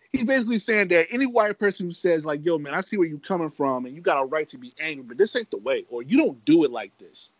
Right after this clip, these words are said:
Any, any white person who says that, it is the great-, it will be black people's greatest stumbling block. A lot of that shit sounds familiar, right?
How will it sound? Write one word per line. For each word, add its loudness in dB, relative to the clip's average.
Any, 6
any 4
white 2
person 4
who 0
says 2
that, 2
it 6
is 0
the 2
great-, 6
it -14
will 4
be -4
black 4
people's 0
greatest 4
stumbling -2
block. -12
A -10
lot 4
of 4
that 0
shit 2
sounds -2
familiar, 0
right? 0